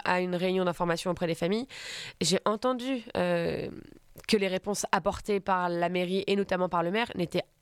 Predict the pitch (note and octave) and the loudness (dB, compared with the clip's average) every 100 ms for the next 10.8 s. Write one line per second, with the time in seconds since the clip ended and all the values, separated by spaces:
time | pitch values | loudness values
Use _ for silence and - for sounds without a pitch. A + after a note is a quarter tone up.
0 | _ F3 - F#3 F3 F#3 F#3 F#3+ - C#4 | _ -2 2 0 2 0 -2 -6 -2 0
1 | B3 - - - - - - G#3+ F#3+ F3+ | 0 -4 -12 -10 -8 -6 0 2 2 0
2 | - F#3+ - F#3+ F#3 F3+ F3+ F#3+ A3+ - | -2 -2 0 2 2 0 2 2 2 0
3 | - F#3+ F#3 G3+ F#3 F3 F3 - F#3 - | 0 0 2 2 0 0 0 0 -4 -2
4 | G3 - G3+ G#3+ B3+ - - - - G3 | 0 0 2 2 0 -4 -10 -6 0 2
5 | F#3+ G3 G#3 - G#3+ G#3+ G3 F#3+ F#3 F#3+ | 2 -2 -4 -2 0 0 2 2 2 0
6 | G3+ F#3+ F#3+ - F#3+ E3 F#3+ G#3 A#3+ - | -2 -2 -2 0 -2 2 2 2 -2 -8
7 | - - G3 G3+ A3 - - A#3 A3 G#3 | -16 -4 -2 0 -2 0 0 0 0 0
8 | F3+ - G3+ F#3 F#3+ G3 F#3+ F3+ F3 F3 | -2 0 -2 0 0 2 2 4 2 2
9 | E3+ F3+ C#4+ C4 - - - - - G3 | 0 0 0 -2 -8 -10 -8 0 2 2
10 | - B3 - - G#3+ G#3+ B3 | 0 0 0 -2 0 2 2